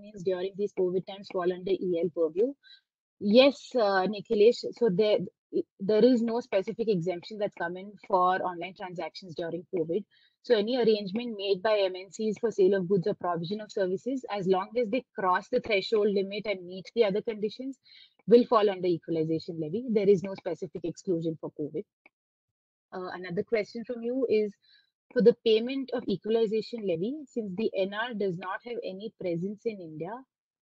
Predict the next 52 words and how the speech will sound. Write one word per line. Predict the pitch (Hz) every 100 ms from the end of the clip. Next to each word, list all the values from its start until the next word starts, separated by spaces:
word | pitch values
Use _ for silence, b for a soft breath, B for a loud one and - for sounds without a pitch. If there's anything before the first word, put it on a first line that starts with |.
| _ 208
will | 233 240 240
the | 240
payment | 233 208 226 196
burden | 208 196 233 -
fall | 190 220
on | 214
the | 220 208
Indian | 190 226 220 190 180
arm | 214
of | 214 -
the | 202 190
N | 180
R, | 190 254
or | 240
should | - 214 170
the | 202
N | 175
R | 185 196
comply | 190 170 165
with | 175 170
it | 160
specifically? | - - - - - 151 - _ b b b -
So | 254
I'm | 233
presuming | 269 214 262 302 285
this | 247
is | 247
for | 262
equalization | 208 - 214 214 220 208 220
levy | 196 190 190
two. | 170 226 - _ 190
Uh, | 185 -
as | 208 185
they | 214
do | 220
not | 196 208
have | 247
a | 247
presence | 202 170 214 220
in | 247
India, | 240 233 254 208
as | 185
I | 190
mentioned, | 175 185 - 269 214
they | 185
will | 190 185
have | 185
to | 220 170 175
obtain | - 202 208
a | 208
permanent | 175 165 175 202
account | 226 214 214